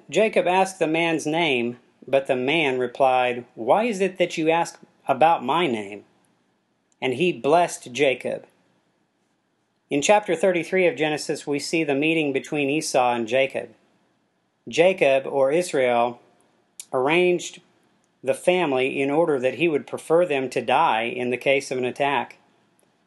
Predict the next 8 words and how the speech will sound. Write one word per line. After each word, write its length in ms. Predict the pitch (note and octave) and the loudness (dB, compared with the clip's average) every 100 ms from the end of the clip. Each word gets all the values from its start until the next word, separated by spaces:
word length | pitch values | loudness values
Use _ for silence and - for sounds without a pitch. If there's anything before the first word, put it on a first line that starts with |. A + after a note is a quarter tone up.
| - | -2
Handmaids 680 | E3 F3 E3 E3 D#3+ D#3+ - | 2 2 2 2 2 0 -4
with 260 | C#3 C3+ | -4 0
their 200 | D#3 D3+ | 0 0
sons, 720 | - - D3 D3 D3 C#3+ - _ _ _ - | -2 -2 0 0 -2 -4 -8 _ _ _ -4
Leah 460 | B2+ D#3+ D#3+ D#3 | 0 2 4 4
and 240 | C#3 B2 A#2 | 2 -2 0
her 200 | D3+ D#3+ | 0 0
sons, 640 | - C3+ C3+ C3 C3 | -2 -2 0 -2 -4